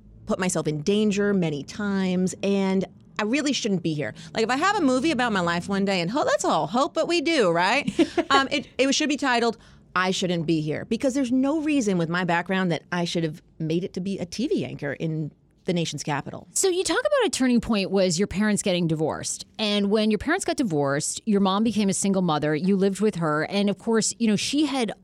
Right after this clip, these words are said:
Speaker 2: all kinds of stuff going on with herself. So wasn't really able to check in with you, you know, so that's why you were out late. You were kind of, you basically say you were doing whatever you wanted.
Speaker 1: Whatever the heck I wanted. And, and I think, you know,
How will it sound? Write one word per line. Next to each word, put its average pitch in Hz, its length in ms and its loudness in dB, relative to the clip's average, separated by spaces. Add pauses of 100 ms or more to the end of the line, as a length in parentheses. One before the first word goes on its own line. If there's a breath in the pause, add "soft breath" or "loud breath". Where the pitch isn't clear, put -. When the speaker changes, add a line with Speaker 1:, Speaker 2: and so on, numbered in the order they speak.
Speaker 2:
all 214 300 2
kinds 202 420 -2
of 180 100 -2
stuff 156 300 -4
going 165 300 -2
on 104 320 -6 (160)
with 208 200 4
herself. 165 600 -2 (400 loud breath)
So 302 160 4
wasn't 269 520 2
really 240 400 0 (120)
able 220 260 2
to 214 100 -2
check 202 280 -2
in 196 120 2
with 180 140 2
you, 170 420 2 (120)
you 202 140 0
know, 185 100 2
so 202 140 0
that's 185 220 -2
why 185 120 0
you 170 160 0
were 156 100 0
out 160 220 -2
late. 262 280 2
You 202 100 0
were 196 60 0
kind 190 200 0
of, 170 160 -2
you 294 260 0
basically 311 400 0
say 247 100 0
you 220 140 2
were 202 100 2
doing 196 240 2
whatever 156 280 0
you 143 120 -2
wanted. 135 380 -8 (240)
Speaker 1:
Whatever 285 560 0
the 277 120 -2
heck 208 260 -4
I 165 160 -2
wanted. 143 480 -8
And, 220 140 -2
and 247 120 0
I 302 80 -2
think, 392 220 -2 (240 loud breath)
you 285 80 -2
know, 285 140 2